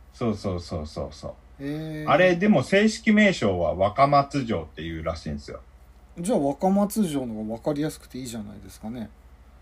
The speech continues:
Speaker 1: なんかね、通-、通称鶴ヶ城だから、そっちの方がなんか有名になっちゃったのかな。
Speaker 2: あー、でも雪の中で見る若松城は綺麗ですね。
Speaker 1: あれはね、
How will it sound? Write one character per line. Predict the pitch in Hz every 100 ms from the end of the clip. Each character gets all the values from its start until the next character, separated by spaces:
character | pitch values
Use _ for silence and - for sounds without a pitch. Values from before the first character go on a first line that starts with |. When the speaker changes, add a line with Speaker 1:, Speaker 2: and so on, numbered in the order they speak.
| - - - -
Speaker 1:
な | 175 220
ん | 165
か | - - 92
ね、 | 95 120 98 - -
通-、 | - 185 190 - -
通 | - 196 196
称 | 185 190 175 170 - - -
鶴 | - 151 151
ヶ | 143 139
城 | 127 98
だ | 87
か | 90
ら、 | 92
そ | 131
っ | 127
ち | 156
の | 117
方 | 104
が | 87 92
な | 95
ん |
か | 90
有 | 101 117
名 | 117 110
に | 104
な | 104
っ | -
ち |
ゃ | -
っ | -
た | -
の | -
か | -
な。 | 76 - - - - - - -
Speaker 2:
あ | 156 156
ー、 | 143
で | 156
も | 139
雪 | 131 151 - 254
の | 285 302
中 | 320 311 220
で | 165
見 | 151 147
る | 139 127
若 | 127 - 170
松 | 175 175 - 180 143
城 | 131 123 117
は | 110 -
綺 | - -
麗 | 208 196
で | 165
す | 143 143
ね。 | 143 143 120 98 - - - - - - - - - - - - - -
Speaker 1:
あ | 110
れ | 107 131 151
は | 156 151
ね、 | 147 143 123 98